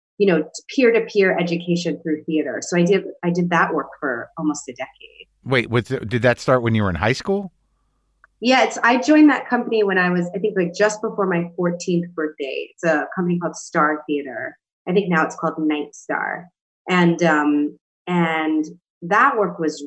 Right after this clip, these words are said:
Speaker 1: really amazing because what we did was we created the show ourselves.
Speaker 2: Right.
Speaker 1: We wrote these skits that we would do in different schools and community centers and church basements. And, um, but after we did the show, then we would stay in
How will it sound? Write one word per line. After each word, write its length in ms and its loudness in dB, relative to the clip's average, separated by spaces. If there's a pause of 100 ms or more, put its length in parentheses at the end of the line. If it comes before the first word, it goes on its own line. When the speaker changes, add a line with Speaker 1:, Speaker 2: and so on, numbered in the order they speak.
(120)
Speaker 1:
really 380 2
amazing 540 -2
because 440 -8
what 220 0
we 100 4
did 200 4
was 180 0
we 120 -2 (120)
created 480 2
the 80 -2
show 220 -4
ourselves. 600 -4
Speaker 2:
Right. 260 2
Speaker 1:
We 60 -2
wrote 280 0
these 200 -4 (580)
skits 440 0
that 120 0
we 100 -2
would 180 -2
do 260 0
in 120 0
different 320 -6
schools 480 0
and 200 -4
community 420 -2
centers 600 -4
and 220 -14 (520)
church 440 0
basements. 640 0
And, 200 -4 (360)
um, 380 2
but 160 0 (100)
after 380 2
we 120 -2
did 200 2
the 100 0
show, 760 -2
then 160 0
we 120 0
would 180 -2
stay 500 -2
in 200 -2